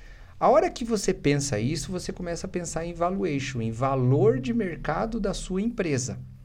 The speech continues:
E muitas vezes as pessoas, elas falam assim, "Não importa o valor de mercado da minha empresa." Só que como ela demora pra pensar nisso,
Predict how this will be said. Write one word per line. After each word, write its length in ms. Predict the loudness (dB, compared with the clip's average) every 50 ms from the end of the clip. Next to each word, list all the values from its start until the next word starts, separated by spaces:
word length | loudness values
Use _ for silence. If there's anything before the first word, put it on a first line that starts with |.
| -20 -20 -20 -20 -20 -20 -20 -20 -20 -18 -8 0
E 100 | 4 6
muitas 420 | 6 8 8 6 4 4 4 4 4
vezes 420 | 4 4 4 4 2 2 -2 -2
as 120 | -2 -2
pessoas, 440 | -2 -2 -4 -4 -2 0 0 0 0
elas 240 | 0 0 -2 -2 0
falam 220 | 0 0 0 0
assim, 240 | -2 -2 -2 -2 0
"Não 220 | 0 2 2 2 0
importa 640 | 0 -2 0 2 4 4 4 4 2 0 -2 -2
o 40 | 0
valor 520 | 0 0 0 0 2 2 2 2 2 2
de 120 | 0 0 -2
mercado 560 | 0 0 0 0 0 0 0 0 0 -2 -2
da 160 | -2 -2 0
minha 200 | 0 0 -2 -2
empresa." 500 | -2 -4 -4 -4 -4 -4 -4 -6 -8 -10 -12 -14 -16 -16 -16 -16 -16 -16 -18 -18 -18 -14 -10
Só 400 | -6 -4 -2 2 6 6 6 6
que 140 | 4 0 2
como 200 | 2 2 4 4
ela 160 | 2 2 2
demora 640 | 2 2 2 2 2 4 4 6 6 6 6 4 2
pra 220 | 0 0 -2 0
pensar 480 | -2 -2 -4 -6 -6 -4 -4 -4 -4 -2
nisso, 560 | -2 0 0 0 0 -2 -4 -4 -6 -6